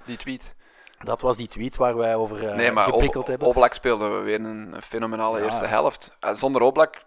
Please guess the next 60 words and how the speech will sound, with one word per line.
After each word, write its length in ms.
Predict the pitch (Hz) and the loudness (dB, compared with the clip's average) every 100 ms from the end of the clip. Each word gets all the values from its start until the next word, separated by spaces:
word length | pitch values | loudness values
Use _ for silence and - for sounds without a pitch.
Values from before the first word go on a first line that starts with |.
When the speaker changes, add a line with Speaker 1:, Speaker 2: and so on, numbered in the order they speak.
| _ | _
Speaker 1:
is 120 | - 113 | -18 -16
het 80 | - | -8
twee 160 | 117 | -6
of 60 | 104 | -6
drie 200 | 104 104 | -8 -8
nul, 160 | 120 | -6
denk 160 | 151 156 | -8 -8
ik, 120 | 139 | -6
bij 100 | 117 | 0
Speaker 2:
Voilà. 100 | 117 | 2
Speaker 1:
de 60 | 160 | 0
rust. 320 | 139 - - - | -4 -12 -18 -20
Speaker 2:
En, 180 | - 127 | -10 -6
en 160 | 139 139 | -4 -4
on-, 220 | 131 127 | -4 -6
het 100 | - | -6
zou 120 | - | -2
niet 100 | 127 | 0
onverdiend 360 | 165 113 147 180 | 0 -2 -4 -4
geweest 220 | - 117 | -4 0
Speaker 1:
Nee, 80 | 147 | 4
Speaker 2:
zijn. 120 | 185 | 4
Espanyol 280 | 131 - 143 | 4 2 0
Speaker 1:
nee. 120 | 202 | 2
Speaker 2:
was 160 | 170 131 | 2 2
gewoon 240 | - 135 | -2 -6
stukken 300 | 135 151 131 | -6 -8 -8
beter. 340 | 107 139 165 120 | -6 -6 -4 -4
Speaker 1:
Ja, 140 | 135 - - - | -6 -8 -20 -20
dus 160 | - 107 | -18 -4
Speaker 2:
Maar 140 | 120 | 0
hij, 220 | 123 123 | 6 6
hij 180 | 123 127 - _ | 6 2 -2 _
slaagt 380 | - 139 147 - | -8 -2 0 2
er 60 | |
op 100 | 160 | 2
een 120 | 165 | 4
of 60 | 156 | 4
andere 140 | 156 139 | 4 4
manier 440 | 131 131 170 175 - - - | 2 2 0 0 -6 -20 -14
om 140 | 131 | -10
die 80 | 127 | -2
bal 180 | 120 135 | 2 4
nog 220 | 131 - | 2 0
uit 220 | 120 117 | 0 0
zijn, 220 | - 107 | -4 -6
eh, 80 | 107 101 | -4 -2
goal 200 | 101 117 | 0 0
te 120 | 135 | 0
halen. 300 | 131 123 131 156 | 2 4 2 2
Het 100 | 139 | -4
is 80 | |
niet 180 | - 123 | -6 -2
ranselen, 340 | 123 143 165 180 | 0 0 0 -4
het 100 | 139 | -2
is 80 | |
echt 180 | 135 - 120 104 | -6 -6 -10 -12
met 140 | 110 | -12
de 80 | 101 | -10
vingertoppen. 640 | 107 156 156 - - 175 | -10 -10 -8 -6 -4 -6